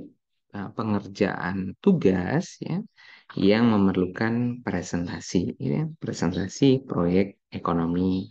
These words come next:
teknik kira-kira gitu ya. Nah, ini yang kita rencanakan. Ya, ya, namanya juga rencana, tapi mudah-mudahan bisa sesuai dengan timeline waktu yang ada.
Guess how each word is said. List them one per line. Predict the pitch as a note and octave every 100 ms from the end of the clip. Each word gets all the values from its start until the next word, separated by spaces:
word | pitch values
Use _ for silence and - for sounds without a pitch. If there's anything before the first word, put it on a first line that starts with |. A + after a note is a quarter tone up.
| _
teknik | - F#2+ F#2+ F2+ -
kira-kira | F#2+ F#2+ - F2 F2
gitu | - - - B2+
ya. | - _ _ _ _ _ _ _ _ _
Nah, | - F2 F2
ini | G2 G#2+ D#3+ F3+ E3 - _ _
yang | - G#2 G2+ G#2 G#2 G2+ G2 -
kita | G2+ F#2 F#2
rencanakan. | F#2 F2+ F2+ E2+ E2 - - _ _
Ya, | - - - G2+
ya, | G2 F2+ F2+
namanya | F#2 A2+ A2
juga | F#2+
rencana, | F2 F2 F2 - E2+ F2 G2+ -
tapi | -
mudah-mudahan | G2+ F2+ F#2+ F2 F#2+ A2 C#3 - - - - _
bisa | - F#2+ - A#2
sesuai | A2 G2+ - - G#2 G2+ G#2 A#2
dengan | G2+ G#2+ G2+ A#2 C3+ C3+ - _ _ _ _ _
timeline | F#2+ F#2+ G2+ A2 F2+
waktu | - - G2
yang | F2+ F#2+
ada. | F2 F2 -